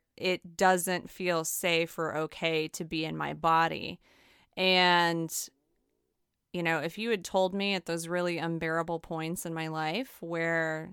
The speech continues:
like, for instance, in twenty twelve, I was drinking a bottle of wine a day just to keep my hands from shaking. That's how bad my anxiety was. And, um, I was on benzodiazepines and antidepressants. And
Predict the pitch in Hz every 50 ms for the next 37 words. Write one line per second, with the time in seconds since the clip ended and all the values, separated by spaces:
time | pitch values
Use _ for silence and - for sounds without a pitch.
0 | 185 175 170 160 160 - - 175 170 165 170 - - 175 160 165 - 175 165 160
1 | - - 165 160 160 160 - - 160 160 160 160 160 165 180 202 214 208 185 170
2 | - - 170 170 170 - 175 165 160 156 - 160 160 147 170 160 165 170 170 165
3 | 165 156 156 160 165 160 160 156 156 160 160 160 156 156 151 - 156 156 151 156
4 | 156 156 156 165 165 156 - - - - _ _ _ _ _ _ _ - - 202
5 | 208 - - - 196 - - 185 143 127 151 156 156 147 - 180 156 156 156 156
6 | 160 165 - - - 156 151 160 - - - 156 143 143 - - - 104 95 -
7 | - 170 165 160 156 151 - - 175 160 160 160 156 151 151 151 151 170 165 160
8 | 156 151 151 156 156 156 156 156 156 156 156 156 156 156 156 151 156 156 156 151
9 | - 160 156 156 156 - _ - - - - - _ _ - - 165 165 156 151
10 | 151 - 156 160 156 160 156 - 170 165 160 160 160 156 156 156 156 160 _ _
11 | - - 160 175 175 170 160 165 160 - 156 156 160 196 233 254 247 - 254 233
12 | - - 247 226 220 214 214 208 202 202 196 196 185 - - 165 165 165 - 165
13 | 165 165 165 160 170 170 - - - 240 240 - - 240 220 214 214 208 202 202
14 | - - 185 170 170 170 165 165 170